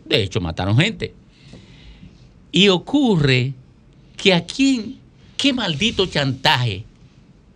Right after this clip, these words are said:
periodístico se puede aplicar frente a, a Seara Hatton.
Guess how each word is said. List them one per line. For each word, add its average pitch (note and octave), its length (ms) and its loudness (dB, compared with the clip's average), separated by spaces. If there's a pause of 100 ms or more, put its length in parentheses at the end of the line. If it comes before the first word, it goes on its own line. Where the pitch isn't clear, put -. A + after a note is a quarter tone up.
(300)
periodístico C#3+ 760 0
se B2+ 120 -4
puede D3 260 -2
aplicar B2 680 -4 (800)
frente A#2+ 640 -2
a, F#2+ 360 -4 (540)
a C3 140 0
Seara B2 400 0
Hatton. E2+ 640 -6